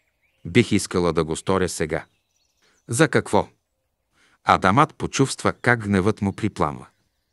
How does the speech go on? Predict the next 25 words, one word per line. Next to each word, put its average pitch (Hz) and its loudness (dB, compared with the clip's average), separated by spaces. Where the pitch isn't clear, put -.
Той 82 4
знаеше 78 0
отговора – 69 -6
задето 117 0
едва 101 0
не 113 0
бе 98 2
причинила 87 -2
смъртта 76 -6
на 71 -6
съпругата 78 -8
му. 71 -16
Задето 101 0
не 87 2
бе 78 0
успяла 120 0
да 87 0
се 85 -4
погрижи 85 -2
за 76 -2
лорд 82 -4
Ветъс. 82 -6
"За 87 0
лорд 127 4
Ветъс", 87 -2